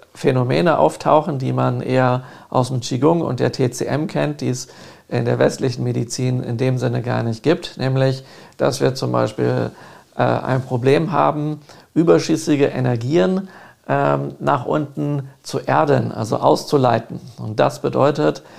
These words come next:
dass uns irgendwas zu Kopfe steigt und das kann unten, nach unten nicht abfließen, weil die Knie und die Knöchel blockiert sind. Und es kann sein, dass wenn wir unserem Kopf bei Kopfschmerzen Reiki geben, um uns zu entspannen und die Selbstheilungskräfte anzuregen,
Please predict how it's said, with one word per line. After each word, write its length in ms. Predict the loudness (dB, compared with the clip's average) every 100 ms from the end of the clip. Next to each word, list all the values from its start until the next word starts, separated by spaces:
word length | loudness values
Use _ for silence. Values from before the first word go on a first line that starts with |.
| -20 -20 -4
dass 480 | 2 2 2 -2
uns 380 | -4 -2 0 -2
irgendwas 480 | 0 0 2 0 0
zu 100 | -6
Kopfe 400 | 0 0 2 -2
steigt 420 | 0 2 2 0
und 120 | -2
das 160 | -2 0
kann 180 | -2 0
unten, 300 | -2 -2 -2
nach 180 | -2 0
unten 240 | -4 -2
nicht 220 | -4 -2
abfließen, 520 | -2 -2 -2 -2 -2
weil 120 | -2 -2
die 100 | -4
Knie 440 | -4 2 4 2 -2 -16 -20 -4
und 160 | -2
die 60 | 0
Knöchel 420 | 2 2 4 4
blockiert 500 | 2 0 0 -2 -2
sind. 260 | -8 -10 -12
Und 120 | -8
es 160 | -8 -4
kann 320 | -2 0 2
sein, 360 | 2 2 -2
dass 240 | -8 -8 0
wenn 200 | 0 4
wir 300 | 4 4 2 -6 -20 -20 -20 -20 -2
unserem 680 | 0 2 2 0 0 -2 -6 -14 _ -2
Kopf 320 | 0 0 0
bei 180 | 0 0
Kopfschmerzen 720 | 2 -2 -2 0 0 0 -2
Reiki 380 | 2 2 2 0
geben, 300 | -2 -2 -4
um 120 | -4
uns 180 | -4 -4
zu 100 | -4
entspannen 600 | -4 0 0 2 -2 -4
und 140 | -6
die 80 | 0
Selbstheilungskräfte 880 | 2 2 0 0 0 0 -2 0 -2
anzuregen, 720 | -4 -4 -2 -2 -2 -4